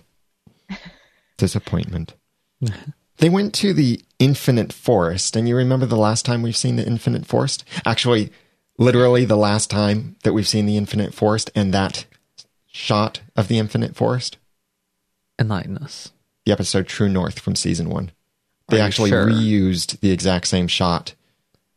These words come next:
Speaker 1: that was of the big forest and then zooms down into the forest.
Speaker 2: That's not where David ended up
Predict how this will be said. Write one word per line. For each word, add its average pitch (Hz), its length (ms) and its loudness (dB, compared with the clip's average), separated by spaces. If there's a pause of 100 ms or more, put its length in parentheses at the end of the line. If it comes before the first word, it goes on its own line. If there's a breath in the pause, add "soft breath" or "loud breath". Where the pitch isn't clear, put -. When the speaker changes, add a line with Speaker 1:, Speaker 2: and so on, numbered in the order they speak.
(220)
Speaker 1:
that - 160 2
was 87 300 0
of 85 140 -4
the 87 60 -6
big 92 240 -2
forest 87 480 -2
and 87 140 -2
then 85 100 -2
zooms 85 400 -4
down 85 380 -4
into 87 240 -4
the 80 80 -6
forest. 85 440 -6
Speaker 2:
That's 117 200 -2
not 127 120 -2
where 120 120 0
David 117 340 -2
ended 135 300 -2
up 156 240 -4